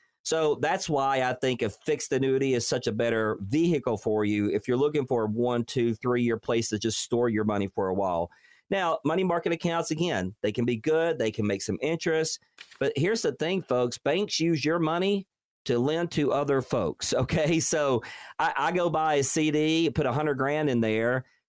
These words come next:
Todd goes to the same bank and wants to buy a new car. Well, they, they, they got leverage because I just gave him a hundred grand. So you just gotta be careful,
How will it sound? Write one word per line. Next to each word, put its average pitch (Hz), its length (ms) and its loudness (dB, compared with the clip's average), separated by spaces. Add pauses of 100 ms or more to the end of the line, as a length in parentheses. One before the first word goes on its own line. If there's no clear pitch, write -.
Todd 156 280 0
goes 147 220 2
to 135 60 0
the 123 80 2
same 135 300 0
bank 151 440 0
and 117 180 0 (100)
wants 139 160 0
to 135 60 0
buy 131 220 0
a - 20 0
new 120 160 2
car. 147 560 0 (200)
Well, 120 120 0
they, 160 220 2
they, 156 360 0
they 135 160 0
got 147 180 0
leverage 135 480 2
because 131 280 0
I 143 80 2
just 151 160 0
gave 147 160 2
him 135 60 2
a 127 40 2
hundred 127 220 0
grand. 113 360 -2 (360)
So 151 340 2
you 131 160 2
just 170 260 -2
gotta 170 220 0
be 135 100 0
careful, 147 600 -2